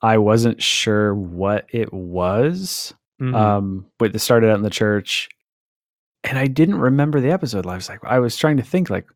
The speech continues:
Speaker 1: what, which one is this?
Speaker 2: Yeah.
Speaker 1: What is, what is happening? And it wasn't until, and then they,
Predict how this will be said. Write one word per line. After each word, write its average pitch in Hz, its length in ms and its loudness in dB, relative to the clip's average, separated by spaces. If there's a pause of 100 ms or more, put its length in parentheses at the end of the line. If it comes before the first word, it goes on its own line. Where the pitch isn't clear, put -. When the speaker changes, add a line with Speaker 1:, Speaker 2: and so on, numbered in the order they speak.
(400)
Speaker 1:
what, 208 240 2 (300)
which 190 200 -2
one 339 200 2
is 170 340 0
this? - 440 -10 (220)
Speaker 2:
Yeah. 117 260 -2
Speaker 1:
What 185 120 -4
is, 220 120 -6
what - 140 -2
is 226 80 -2
happening? - 600 -2 (840)
And 131 320 2
it 127 120 0
wasn't 143 580 0
until, 123 420 -2
and 123 140 0
then 120 120 4
they, 117 180 2